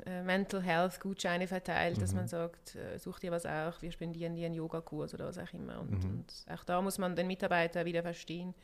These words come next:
Speaker 1: wie beim Remote-Thema, was möchte er, mit was kann ich ihm am happiesten machen.
Speaker 2: Mhm. Wie ist es, also wir wissen ja, es gibt viele Personaldienstleister in der Schweiz. Ähm, gibt's denn auch viele Startups in diesem Bereich,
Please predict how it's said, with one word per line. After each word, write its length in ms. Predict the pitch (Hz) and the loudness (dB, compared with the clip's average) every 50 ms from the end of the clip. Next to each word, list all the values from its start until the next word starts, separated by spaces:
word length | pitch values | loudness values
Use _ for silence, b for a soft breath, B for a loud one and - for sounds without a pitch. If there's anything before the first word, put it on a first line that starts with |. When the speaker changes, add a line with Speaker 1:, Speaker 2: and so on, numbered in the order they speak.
| B B B B B B | B B B B B B
Speaker 1:
wie 80 | - 185 | -6 -2
beim 180 | - 175 175 | 0 0 2
Remote-Thema, 760 | 170 170 170 170 165 175 175 - - - 180 175 175 170 170 165 | 2 2 2 2 0 0 -2 -6 -8 -6 -4 -4 -2 -2 -2 -2
was 120 | 170 - | -4 -4
möchte 320 | 180 175 170 - - - | -6 -6 -8 -8 -6 -6
er, 220 | - - 170 170 170 | -4 -2 0 -2 -2
mit 140 | 175 170 170 | -2 -4 -4
was 180 | 175 175 175 - | -6 -6 -6 -6
kann 200 | - - 185 180 | -8 -8 -8 -8
ich 160 | 180 175 - - | -8 -8 -10 -10
ihm 160 | 190 185 170 B B B B B B B B B B - - | -10 -10 -10 B B B B B B B B B B -10 -4
am 140 | - 190 180 | -2 -2 0
happiesten 540 | 185 175 170 - - - - - - 180 | 0 -2 -4 -4 -6 -8 -6 -6 -6 -4
machen. 320 | 175 165 165 - - - 123 | -4 -4 -6 -8 -4 0 2
Speaker 2:
Mhm. 260 | 104 85 90 107 120 - - B B B B B B B B B B B B B B - _ - - - - | 2 2 2 0 -4 -8 -14 B B B B B B B B B B B B B B -20 _ -20 -10 -2 0
Wie 300 | 113 98 98 113 110 117 | 2 6 8 8 8 8
ist 220 | - 131 - - | 6 4 4 4
es, 160 | 170 - - | 2 2 4
also 260 | - 110 98 101 95 | 4 4 6 6 6
wir 100 | 104 104 | 6 6
wissen 220 | 104 123 - - 127 | 6 6 4 6 6
ja, 160 | 120 117 113 | 8 8 6
es 140 | - - - | 6 4 4
gibt 220 | - 110 - - | 2 0 0 0
viele 220 | - - 113 104 110 | 2 4 4 6 6
Personaldienstleister 1080 | - - 90 - 95 95 98 113 131 147 147 143 - - 120 120 123 - - - 113 | 6 6 4 6 6 4 6 6 6 4 4 2 2 4 4 4 4 2 2 2 4
in 120 | 110 110 104 | 6 8 8
der 120 | 104 104 | 6 6
Schweiz. 640 | - - 107 101 98 101 104 104 - - - - - 95 | 4 4 4 6 6 6 4 4 0 -4 -10 -6 -2 2
Ähm, 360 | 92 92 98 95 92 95 95 - | 2 4 6 6 6 4 2 2
gibt's 300 | 113 101 107 - - - | 2 0 0 0 0 2
denn 160 | - 104 98 | 4 4 6
auch 120 | 101 101 | 4 2
viele 240 | - - 110 92 92 | 4 4 4 4 4
Startups 540 | - - - 135 160 - - 92 - - - | 2 2 2 2 2 4 4 2 2 2 -4
in 100 | 85 87 | -4 -4
diesem 240 | 82 82 - 87 85 | -4 -4 -6 -4 -4
Bereich, 460 | 95 90 85 85 - - - - | -4 -4 -2 -4 -4 -4 -6 -8